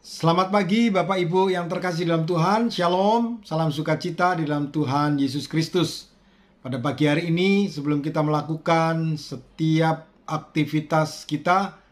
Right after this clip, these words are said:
marilah kita bersama-sama merenungkan kebenaran firman Tuhan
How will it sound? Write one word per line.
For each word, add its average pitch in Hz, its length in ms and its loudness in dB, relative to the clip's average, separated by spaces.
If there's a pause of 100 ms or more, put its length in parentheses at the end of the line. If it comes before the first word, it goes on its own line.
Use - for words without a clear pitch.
(340)
marilah 143 320 -2
kita 151 240 -2
bersama-sama 147 640 0
merenungkan 165 480 -2
kebenaran 151 400 0
firman 135 320 -2
Tuhan 170 560 -2